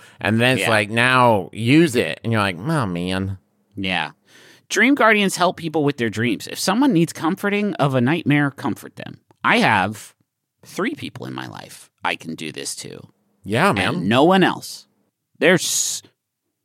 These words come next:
Speaker 2: so many people on earth I can't do this to. And three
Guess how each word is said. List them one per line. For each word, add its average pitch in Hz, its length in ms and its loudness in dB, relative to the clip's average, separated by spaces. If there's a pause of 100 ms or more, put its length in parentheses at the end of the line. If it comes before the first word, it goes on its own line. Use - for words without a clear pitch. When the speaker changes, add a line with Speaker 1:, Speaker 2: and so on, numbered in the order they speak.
(160)
Speaker 2:
so 196 380 2
many 202 240 2
people 170 340 0
on 151 140 8
earth 147 160 4
I 117 80 0
can't 127 300 -4
do 110 180 -4
this 85 240 -10
to. 65 360 -14 (560)
And 117 220 -2
three 143 800 2